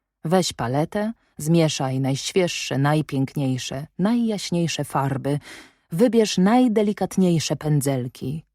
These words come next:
narysuj najpiękniejszą twarz, jaką sobie możesz wyobrazić. Wymaluj ją w najsubtelniejszych odcieniach i najłagodniejszych barwach, odpowiednio do opisu Blanche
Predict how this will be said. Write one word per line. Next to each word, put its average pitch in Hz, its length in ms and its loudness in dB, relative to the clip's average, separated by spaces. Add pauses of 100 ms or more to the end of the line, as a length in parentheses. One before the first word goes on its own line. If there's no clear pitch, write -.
(140)
narysuj 143 580 0
najpiękniejszą 151 1200 0
twarz, - 460 -6 (200)
jaką 190 220 -4
sobie 180 260 -4
możesz 190 480 2
wyobrazić. 135 840 -4 (420)
Wymaluj 139 640 2
ją 131 220 0
w 127 80 -2
najsubtelniejszych 147 1080 -2
odcieniach 131 600 -8 (360)
i 180 80 2
najłagodniejszych 160 1080 0
barwach, 127 600 -6 (280)
odpowiednio 214 840 0 (100)
do 175 140 0
opisu 165 400 -4
Blanche 147 540 -2